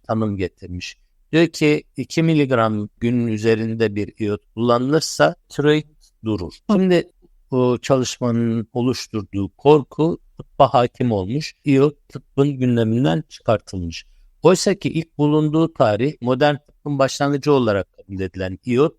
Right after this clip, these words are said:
böylesi bir, e, saçma makaleyle bir anda hayatımızdan çıkmış. Şimdi bunu rastlantısal bir yanılgı olarak adlandırabiliriz ama beraberinde gelişen olaylara baktığınızda bunun çok rastlantısal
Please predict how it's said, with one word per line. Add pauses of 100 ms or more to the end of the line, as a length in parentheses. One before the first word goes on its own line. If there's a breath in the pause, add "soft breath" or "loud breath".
(120)
böylesi
bir,
e,
saçma
makaleyle
bir
anda
hayatımızdan
çıkmış.
Şimdi
bunu (120)
rastlantısal
bir (100)
yanılgı
olarak (140)
adlandırabiliriz
ama (160)
beraberinde
gelişen
olaylara
baktığınızda
bunun
çok (160)
rastlantısal